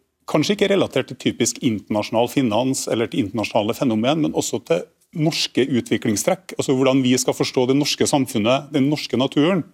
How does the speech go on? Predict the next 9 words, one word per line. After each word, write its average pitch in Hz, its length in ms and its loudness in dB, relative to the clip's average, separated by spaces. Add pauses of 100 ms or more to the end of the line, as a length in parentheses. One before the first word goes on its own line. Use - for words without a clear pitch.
(640)
Eh, 139 220 2
og 151 140 0
da 151 100 4
trenger 135 380 0
du 123 100 0
å 131 160 2
ha 127 300 4 (420)
folk 139 400 0
som 147 320 2